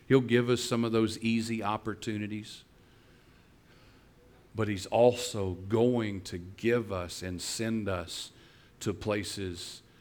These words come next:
that when we look at it in our minds and with our opinions,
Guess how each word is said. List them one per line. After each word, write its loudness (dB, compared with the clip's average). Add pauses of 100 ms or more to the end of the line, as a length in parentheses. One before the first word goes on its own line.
(400)
that -2 (560)
when -4
we 2
look 2
at 2
it -2
in -6
our 0
minds -2
and -4
with -4
our 0
opinions, -4